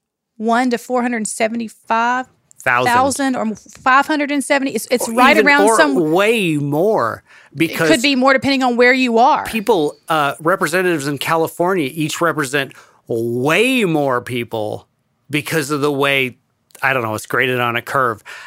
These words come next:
Speaker 2: Not just senators, but representatives.
Speaker 1: It's
Speaker 2: Yeah.
Speaker 1: the representatives. The
Speaker 2: Yeah.
Speaker 1: senators, there's two from each state.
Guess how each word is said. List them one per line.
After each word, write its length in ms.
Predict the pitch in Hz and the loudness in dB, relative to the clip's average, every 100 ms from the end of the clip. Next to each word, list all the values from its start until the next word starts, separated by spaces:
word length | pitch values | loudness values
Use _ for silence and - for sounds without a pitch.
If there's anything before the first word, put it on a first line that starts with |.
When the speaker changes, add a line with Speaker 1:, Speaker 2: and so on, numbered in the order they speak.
| - | -4
Speaker 2:
Not 220 | 160 196 | -2 0
just 180 | 175 - | -2 -2
senators, 460 | 165 185 131 110 | -2 0 -2 -4
but 100 | - | -6
representatives. 1120 | 120 147 170 131 107 147 156 110 107 110 - - _ _ _ | -2 -2 0 -2 -2 -2 -2 -6 -8 -12 -20 -20 _ _ _
Speaker 1:
It's 100 | 233 | -2
Speaker 2:
Yeah. 80 | 151 | 2
Speaker 1:
the 60 | 254 | 4
representatives. 760 | 262 262 226 247 226 185 185 - | 4 2 0 -2 0 -2 -4 -2
The 60 | |
Speaker 2:
Yeah. 120 | 170 147 | 0 2
Speaker 1:
senators, 360 | 349 320 269 | 2 2 0
there's 180 | 220 196 | -2 -4
two 160 | 277 254 | -4 -4
from 180 | 220 | -6
each 180 | 196 170 | -8 -8
state. 280 | - - - | -10 -12 -16